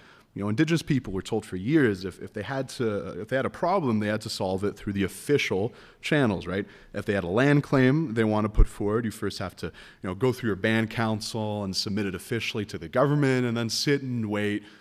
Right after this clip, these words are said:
for a reply from Ottawa for, you know, potentially a few decades, only to be told, you know, no. Uh, so by taking more direct action, you know, the Mohawks set a dangerous precedent for ruling class. They set an example for other Indigenous people, right?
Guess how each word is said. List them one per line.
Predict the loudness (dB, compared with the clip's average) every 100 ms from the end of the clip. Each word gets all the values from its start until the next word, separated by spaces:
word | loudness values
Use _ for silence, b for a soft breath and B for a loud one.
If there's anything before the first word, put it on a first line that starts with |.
| B
for | -4 -2
a |
reply | -2 -4 -2 0 0 0 -2
from | -2 -2
Ottawa | 0 -2 -2 -2 -4
for, | -6 -8 -10 -10
you |
know, | -12
potentially | -12 -8 -6 -6 -6 -6
a |
few | -8 -10
decades, | -8 -8 -8 -8 -4 -6 -6 B B B -4
only | -2 0
to | -4 -6
be | -6
told, | -6 -8 -8 -16 -16
you | -14
know, | -14 -10
no. | -6 -6 -8 B B B B B B B B _ _ _ _ _ -20 -20 _
Uh, | -4 -4 -4
so | -2 2 2 2
by | 0
taking | 2 2 4 4 4
more | 4 4
direct | 2 0 0
action, | 0 0 0 -2 0 0
you | 0
know, |
the | 2
Mohawks | 2 2 0 -4
set | -4 -4 -2
a | -6
dangerous | -4 -2 -2 -2 -6 -6
precedent | -2 -2 0 -2 -4 -6 b b b
for | -8
ruling | -6 -8
class. | -8 -8 -8 -2
They | -2
set | 2 4
an | 4
example | 0 2 4 4 4 2 0
for | -2
other | -2 0
Indigenous | 0 0 0 -6
people, | -8 -12 -10 -8
right? | -6